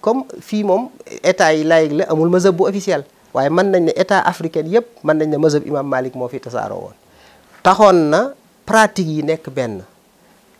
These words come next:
juyoo daanaka amul. Fii même buñ juyoo ci tarixa, ñoo bokk nu ñuy jaamoo Yàlla, ndax fiqh biñ jàng benn la.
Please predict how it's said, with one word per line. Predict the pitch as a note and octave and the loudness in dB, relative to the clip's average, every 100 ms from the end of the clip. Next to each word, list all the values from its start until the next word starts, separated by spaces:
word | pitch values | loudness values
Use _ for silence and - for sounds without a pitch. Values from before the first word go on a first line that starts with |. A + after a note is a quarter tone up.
| C3 | -6
juyoo | A#2 G#3 G3 | 2 4 6
daanaka | E3 D#3+ E3+ F3 - | 4 4 2 0 -4
amul. | D3+ A#2 - _ _ _ - | -4 -6 -10 _ _ _ -8
Fii | - A3+ | -2 2
même | F#3 A#3+ G#3+ | 2 2 2
buñ | A#3 | -2
juyoo | F#3+ G3+ F#3+ F3 | 2 2 4 2
ci | - | -2
tarixa, | F3 F#3 E3 - F3 - _ _ _ C3+ | -4 0 0 0 -8 -12 _ _ _ -2
ñoo | D3 E3 E3 | 2 4 4
bokk | D3 E3 D#3+ | 2 2 -2
nu | E3 | -4
ñuy | E3+ D#3+ | -4 -2
jaamoo | D3+ D3+ C#3+ C#3 | -2 -2 0 0
Yàlla, | C3 C#3 D#3+ | -2 -2 -4
ndax | D#3 | -6
fiqh | - A3 - | 0 0 0
biñ | E3 F#3+ F#3 | -2 -2 2
jàng | E3 D3 C3 | 2 0 -2
benn | C3 A#2 | -4 -4
la. | G#2+ | -8